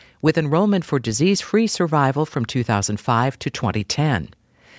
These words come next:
The first one hundred eighty patients in the study were randomized to either laparoscopic hysterectomy or abdominal hysterectomy.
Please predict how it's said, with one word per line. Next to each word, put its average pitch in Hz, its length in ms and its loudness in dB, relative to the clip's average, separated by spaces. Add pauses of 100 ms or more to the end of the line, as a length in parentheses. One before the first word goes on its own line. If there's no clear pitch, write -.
(260)
The 160 80 0
first 277 300 0
one 202 160 2
hundred 147 260 0
eighty 143 200 0
patients 156 480 -2
in 120 100 0
the 117 80 0
study 120 420 0 (340)
were 143 140 2
randomized 160 540 2
to - 140 -6
either 160 240 2
laparoscopic 156 720 0
hysterectomy 160 840 -2
or 143 160 0
abdominal 139 520 2
hysterectomy. 87 760 -2